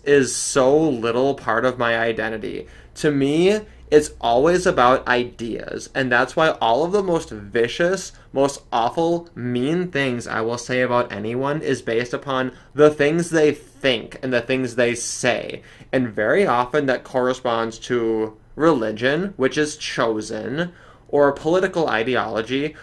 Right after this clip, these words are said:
which is chosen. It's ultimately a matter of volition and action and not identity. And, and that, that's the thing, is that people will look at me and they'll say, "You're a sexist, you're a racist." And it's like, no, no, this is absolutely the opposite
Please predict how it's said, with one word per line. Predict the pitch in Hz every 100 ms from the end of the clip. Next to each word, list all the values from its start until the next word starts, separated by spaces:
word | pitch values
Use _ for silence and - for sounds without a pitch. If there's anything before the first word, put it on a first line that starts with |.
| -
which | 131 151 156
is | 147 - - -
chosen. | - - 131 139 135 113 104
It's | 107 110 -
ultimately | 131 147 147 147 143
a | 131
matter | 117 110 117
of | 117 113 113 -
volition | 117 127 110 143 143 120 107
and | 113 117
action | 113 117 120 - 113
and | 110 113
not | 107 107 117
identity. | 113 113 110 110 110 - - 123 - - - _
And, | - 151
and | 147 147
that, | 143
that's | 160 156
the | 151
thing, | 175
is | 165
that | 143 135
people | 147 151
will | 143
look | 135 160
at |
me | 151 117
and | 117
they'll | 117
say, | 127
"You're | 117 113
a | 117
sexist, | - 170 156 - 113 - - - -
you're | 123 123 113
a |
racist." | 120 151 151 - 107 - - -
And | 127
it's | 120 -
like, | 123 117 110 - - - -
no, | 123 147 147 107 - - - -
no, | 143 131 113
this | 113 131 156
is | 135 - -
absolutely | 127 139 143 160 143 147 143
the | 135 123 -
opposite | - 139 175 165 123 110 -